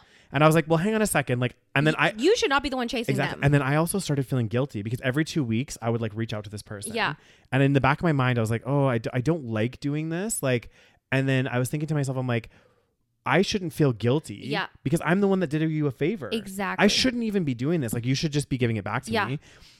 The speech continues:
Speaker 1: And then I had another instance where it was a different, it was a different friend that I loaned money to. And, like, it wasn't even a lot, but it was, like, all the time they were, like, you know, struggling to pay me back. And, like,
Speaker 2: Yeah.
Speaker 1: it was just, like, a mess. And I eventually did get it back. Like, but I was like, "Oh God." Like, it just,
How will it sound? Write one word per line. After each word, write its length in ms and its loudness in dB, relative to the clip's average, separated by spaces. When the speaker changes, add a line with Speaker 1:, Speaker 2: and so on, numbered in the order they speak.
Speaker 1:
And 100 0
then 80 8
I 40 8
had 100 8
another 380 4
instance 540 -4
where 180 2
it 120 -4
was 140 4
a 40 2
different, 460 -6
it 40 -6
was 140 -2
a 220 0
different 260 -6
friend 200 -4
that 60 0
I 40 0
loaned 180 0
money 260 -4
to. 280 -6
And, 200 4
like, 260 2
it 40 0
wasn't 180 2
even 100 2
a 60 0
lot, 300 -2
but 120 -4
it 60 -4
was, 160 -2
like, 200 -2
all 160 6
the 80 0
time 340 -2
they 80 2
were, 60 2
like, 200 -8
you 100 -10
know, 80 -8
struggling 380 -2
to 60 -4
pay 140 -4
me 100 -4
back. 460 0
And, 100 -2
like, 220 -2
Speaker 2:
Yeah. 220 -4
Speaker 1:
it 60 -12
was 120 6
just, 80 2
like, 140 2
a 40 0
mess. 460 -6
And 100 -2
I 40 4
eventually 340 0
did 140 -2
get 100 0
it 80 -4
back. 320 -4
Like, 220 -2
but 80 2
I 40 2
was 80 -2
like, 220 -4
"Oh 320 -6
God." 340 -2
Like, 100 -2
it 80 -2
just, 120 -8